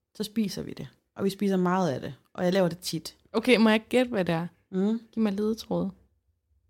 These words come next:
Speaker 1: Lad mig sige, det er dyrere end spaghetti og kødsovs.
Speaker 2: Jomfruhummer.
Speaker 1: Nej, men det får vi også tit.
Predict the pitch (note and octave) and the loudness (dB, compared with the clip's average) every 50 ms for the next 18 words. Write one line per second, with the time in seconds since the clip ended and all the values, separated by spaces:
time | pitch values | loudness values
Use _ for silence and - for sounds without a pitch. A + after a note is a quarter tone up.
0 | _ _ _ _ _ _ _ _ _ _ _ _ _ _ _ _ _ _ _ _ | _ _ _ _ _ _ _ _ _ _ _ _ _ _ _ _ _ _ _ _
1 | _ _ _ _ _ _ _ _ _ _ _ _ _ _ _ _ _ _ - F3+ | _ _ _ _ _ _ _ _ _ _ _ _ _ _ _ _ _ _ -2 0
2 | F#3 F#3 F#3+ F3+ - - A3 A3 G#3+ A3 G#3 - - A3+ A#3 A#3+ A#3+ A3+ G3+ G3+ | 2 2 2 2 2 2 2 4 4 4 4 4 4 6 6 8 8 6 6 4
3 | - G3+ G3 F#3 F#3+ G3+ G3 F#3+ F3 E3 D#3+ E3 D#3+ - F#3 F#3 F#3+ E3+ F3 D3+ | 2 0 0 2 2 2 2 2 2 2 2 0 -2 0 0 0 0 0 -4 -4
4 | - - B2+ - - - - _ _ _ _ - G#3 G#3 G#3 G3+ G#3 G#3 G3+ G3 | -6 -6 -10 -14 -14 -16 -18 _ _ _ _ -2 2 2 2 2 4 2 2 4
5 | F#3 F3 D#3+ D#3+ D3+ - _ _ _ _ _ _ _ _ _ _ - - - _ | 2 2 0 -4 -8 -12 _ _ _ _ _ _ _ _ _ _ -20 -20 -20 _
6 | _ _ _ _ _ _ _ _ _ - F3 E3 F3+ F#3+ - - - - _ _ | _ _ _ _ _ _ _ _ _ -4 0 2 2 2 0 -4 -14 -20 _ _
7 | _ _ - - F#3+ G3 G#3+ G#3+ G#3 - A3+ G#3 F#3 F3 D#3+ D#3+ - - - E3 | _ _ -14 -8 -4 -2 0 0 2 2 2 2 2 2 -2 -4 -4 -6 -10 -10
8 | E3+ - | -10 -12